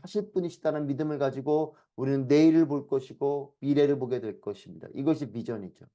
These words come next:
홀로 있는 나를 넘어서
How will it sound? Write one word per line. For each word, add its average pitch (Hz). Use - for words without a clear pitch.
홀로 208
있는 180
나를 156
넘어서 151